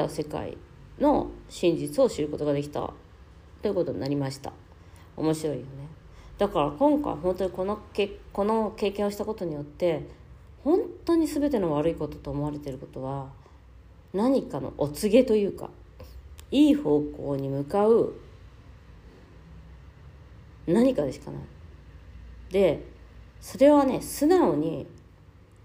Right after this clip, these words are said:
自分の痛みを見るという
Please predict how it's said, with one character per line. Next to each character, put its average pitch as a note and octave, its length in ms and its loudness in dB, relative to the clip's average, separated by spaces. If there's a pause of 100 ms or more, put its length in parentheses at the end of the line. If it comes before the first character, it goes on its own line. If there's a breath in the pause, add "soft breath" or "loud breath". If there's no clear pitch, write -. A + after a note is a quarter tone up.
(2000)
自 E3+ 200 -6
分 A3 260 -2
の A#3 80 -2
痛 A3 280 0
み G#3+ 120 0
を C3+ 60 0
見 C#3+ 220 0
る D3+ 120 -2
と - 120 -12
い - 20 -14
う - 40 -18